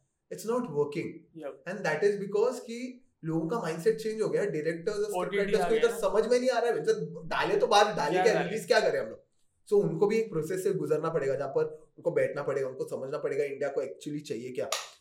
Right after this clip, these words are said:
Speaker 1: नॉर्थ साउथ का क्या है करके,
Speaker 2: यप।
Speaker 1: ऑडियंस को क्या चाहिए, क्या चल रहा है। So बैठ-, ऐसे एक दिन आएगा कंटेंट क्रिएटर्स को भी बैठ के समझना पड़ेगा कि क्या आ रहा है।
Speaker 2: क्या?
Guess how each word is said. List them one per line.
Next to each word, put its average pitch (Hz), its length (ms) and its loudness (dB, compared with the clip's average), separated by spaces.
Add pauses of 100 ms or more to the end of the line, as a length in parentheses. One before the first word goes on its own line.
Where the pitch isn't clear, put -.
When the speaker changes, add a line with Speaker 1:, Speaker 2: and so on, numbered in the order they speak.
(140)
Speaker 1:
नॉर्थ 147 340 0
साउथ 147 500 0
का 170 80 0
क्या 151 260 -2
है 143 240 -2
करके, 135 500 -2
Speaker 2:
यप। 160 60 -12
Speaker 1:
ऑडियंस 147 460 0
को 170 120 -6
क्या 156 200 -2
चाहिए, 147 300 -6
क्या 165 180 0
चल 151 220 -2
रहा 151 140 0
है। - 160 -10 (180)
So 208 100 4
बैठ-, 165 500 -2
ऐसे 190 160 -6
एक 247 140 -4
दिन 254 140 0
आएगा 247 160 2
कंटेंट 233 400 -4
क्रिएटर्स 240 240 -8
को 247 120 -8
भी 233 120 -6
बैठ 208 220 2
के 226 60 2
समझना 202 320 -6
पड़ेगा 135 260 -4
कि - 140 -14
क्या 175 180 -4
आ 180 120 -4
रहा - 100 -8
है। - 100 -16 (120)
Speaker 2:
क्या? 147 320 -10